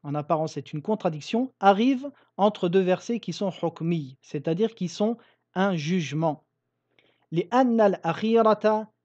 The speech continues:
منهما ناسخة للأولى. Car le deuxième verset,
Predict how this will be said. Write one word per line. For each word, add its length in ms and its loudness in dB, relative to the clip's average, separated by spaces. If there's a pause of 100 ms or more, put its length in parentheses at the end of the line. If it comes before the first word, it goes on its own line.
منهما 680 2
ناسخة 880 -2
للأولى. 1000 -2 (600)
Car 200 8
le 140 2
deuxième 360 2
verset, 440 -6